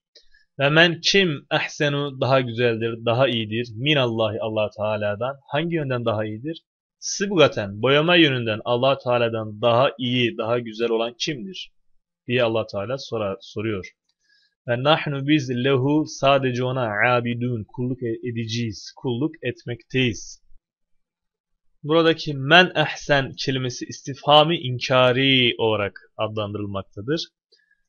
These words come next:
"Ehsen" kelimesi ismi tafdildir.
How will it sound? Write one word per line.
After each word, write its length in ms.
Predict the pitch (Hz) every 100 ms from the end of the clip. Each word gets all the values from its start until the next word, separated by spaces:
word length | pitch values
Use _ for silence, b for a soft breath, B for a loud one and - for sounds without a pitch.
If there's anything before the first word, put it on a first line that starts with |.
| _
"Ehsen" 440 | 165 - - 147 135
kelimesi 680 | - 131 123 117 - 160 156
ismi 240 | 131 139 127
tafdildir. 760 | 127 120 - 113 104 131 -